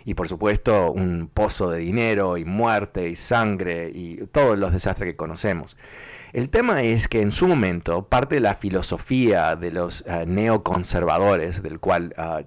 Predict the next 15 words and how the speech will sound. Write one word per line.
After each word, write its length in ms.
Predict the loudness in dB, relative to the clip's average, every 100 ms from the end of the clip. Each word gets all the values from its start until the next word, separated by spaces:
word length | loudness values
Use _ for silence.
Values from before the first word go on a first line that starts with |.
| -10 -4
George 220 | -2 -2
W. 220 | -4 -4
Bush 260 | -2 -2 -2
era 140 | -4
el 40 | -4
representante 760 | -6 -6 -6 -4 -2 -2 0
número 320 | -2 -2 0 2
uno, 320 | 2 0 -4 -10 _ _ _ _ -8 -2
tenían 340 | 2 2 2
esta 240 | 0 -2
fantasía 640 | -2 -2 -2 -4 0 0 0
de 100 | -4
que 80 | -4
Estados 380 | 0 0 0
Unidos 440 | -2 -2 -4 -6